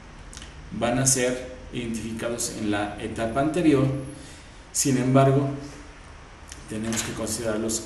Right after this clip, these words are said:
a lo largo de todo el proyecto y el liderazgo va a permanecer en el líder y tiene que tener contacto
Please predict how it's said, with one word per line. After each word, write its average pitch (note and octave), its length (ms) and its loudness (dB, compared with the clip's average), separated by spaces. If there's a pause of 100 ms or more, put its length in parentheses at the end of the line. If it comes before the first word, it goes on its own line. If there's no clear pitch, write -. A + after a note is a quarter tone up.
a A2+ 80 -4
lo G#2+ 100 -2
largo A2+ 360 2
de G#2+ 100 0
todo C3 360 2
el C3+ 60 4
proyecto B2+ 580 0 (1120)
y A2+ 100 0
el A2+ 120 4
liderazgo B2+ 600 2 (500)
va A2+ 80 2
a A2+ 100 -2
permanecer A#2+ 800 -2
en A2 140 -2
el G2+ 100 0
líder A#2 440 0 (120)
y E3+ 60 -4
tiene B2 240 -4
que A#2 60 -8
tener A2 180 -4
contacto G#2+ 500 -4